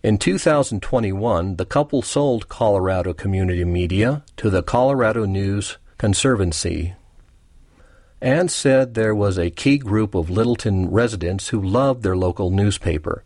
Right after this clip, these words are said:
and Ellingbo played a big role in connecting the Healys with the right people. "We quickly became involved in the community," Anne said. Ellingbo's historical and background knowledge of Nil-, of Littleton was endless.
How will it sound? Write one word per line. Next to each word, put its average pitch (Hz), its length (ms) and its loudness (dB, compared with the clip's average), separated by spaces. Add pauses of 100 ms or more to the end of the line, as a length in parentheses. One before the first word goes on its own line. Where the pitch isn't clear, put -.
(200)
and 101 160 2
Ellingbo 107 520 2
played 92 280 -2
a 78 60 -4
big 104 300 0
role 101 380 4
in 90 160 -4
connecting 95 540 0
the 82 100 0
Healys 104 560 0
with 92 140 0
the 90 100 0
right 92 320 0
people. 80 500 -2 (1300)
"We 135 140 4
quickly 190 420 2
became 123 480 0
involved 92 580 2
in 85 100 -2
the 85 100 -4
community," 95 680 0
Anne 76 220 0
said. 92 420 -2 (680)
Ellingbo's 104 880 0
historical 110 920 0
and 87 220 -6
background 101 560 -2
knowledge 85 380 -2
of 87 80 -4
Nil-, 87 420 -4 (240)
of 104 160 0
Littleton 101 500 0
was 104 220 2
endless. 131 540 0